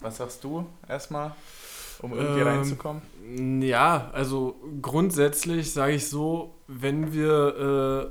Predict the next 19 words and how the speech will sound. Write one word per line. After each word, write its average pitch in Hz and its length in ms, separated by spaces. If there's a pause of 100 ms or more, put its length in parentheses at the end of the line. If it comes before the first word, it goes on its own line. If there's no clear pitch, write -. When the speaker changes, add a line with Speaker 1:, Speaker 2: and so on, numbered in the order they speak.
(100)
Speaker 2:
äh, - 40
vor 156 180
der 175 120
Saison 156 320
gesagt 151 360
bekommen 165 380
hätten, 156 680
wir 143 100
stehen 151 340
nach 143 260
dem 151 480
neunten 160 640
Sp-, - 200
neunter 165 260
Spieltag? 233 500
Speaker 1:
Mhm. 127 220 (120)
Speaker 2:
Neunten 165 280
Spieltag, 185 760
äh, 165 480